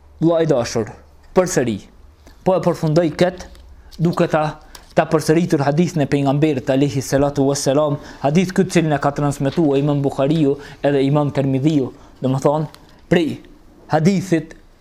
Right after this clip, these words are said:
të Sahel ibn Sa'd e Sa'diut, që pejgamberi alayhi salatu wassalam, "Unë jam i sigurt që qëllimi ju në final është me arrit xhenetin Allah të Azza wa Jall. S'ka dyshim, edhe më urujt prej zjarrit të xhenemit." Mirë po,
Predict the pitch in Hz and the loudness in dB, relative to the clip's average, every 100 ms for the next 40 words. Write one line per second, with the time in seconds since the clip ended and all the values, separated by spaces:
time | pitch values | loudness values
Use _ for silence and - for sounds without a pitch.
0 | - 156 135 - 180 151 123 175 139 147 | -6 -4 -2 0 0 0 0 0 0 0
1 | 139 175 135 123 139 - 120 139 170 139 | 0 0 0 -2 -2 0 0 2 2 2
2 | 131 - - _ _ - - 151 151 165 | -2 -6 -20 _ _ -6 -2 0 0 0
3 | 156 156 185 151 156 156 147 151 151 151 | 2 2 2 2 2 0 0 -2 0 -2
4 | 151 151 160 160 156 - - 226 240 214 | 0 0 0 0 -6 -14 -2 2 2 2
5 | 247 202 190 180 202 160 226 180 135 - | 0 0 0 0 0 2 2 0 -4 -4
6 | 165 160 170 190 226 185 190 214 180 196 | -2 0 0 2 0 0 0 0 0 0
7 | 185 196 185 208 208 160 156 160 175 143 | 2 2 2 0 0 0 0 2 0 0
8 | 151 160 135 135 127 127 113 113 113 110 | 0 0 -2 -2 -2 0 0 -2 -6 -6
9 | 104 98 - _ _ - - 294 240 185 | -8 -12 -16 _ _ -14 -2 0 2 0
10 | 156 123 107 - _ - 208 226 180 180 | -2 -4 -6 -16 _ -2 0 2 0 0
11 | 226 180 180 139 175 147 139 147 147 120 | 0 0 0 2 2 0 0 -2 -4 -4
12 | 117 117 - _ _ _ - 196 262 214 | -4 -6 -12 _ _ _ -2 0 0 0
13 | - 180 151 147 | 0 0 0 -6